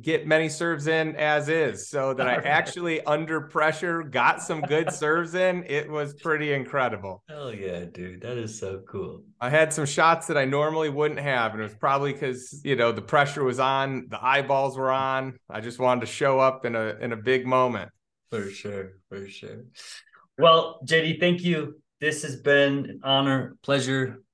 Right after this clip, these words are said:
Speaker 2: I appreciate your friendship. I appreciate you creating space for this today.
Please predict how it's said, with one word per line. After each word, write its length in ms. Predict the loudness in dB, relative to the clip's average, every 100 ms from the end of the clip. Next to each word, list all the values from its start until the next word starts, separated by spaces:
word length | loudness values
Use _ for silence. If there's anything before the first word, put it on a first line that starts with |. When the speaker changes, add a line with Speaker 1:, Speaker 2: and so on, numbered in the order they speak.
| _
Speaker 2:
I 120 | -10 -10
appreciate 600 | -10 -4 -2 0 0 -2
your 80 |
friendship. 380 | -2 -2 -2 -2
I 40 | -4
appreciate 380 | -4 -6 -6
you 120 | -6 -6
creating 260 | -6 -6
space 420 | -8 -8 -6 -6
for 140 | -6 -8
this 200 | -6 -8
today. 520 | -8 0 0 0 -4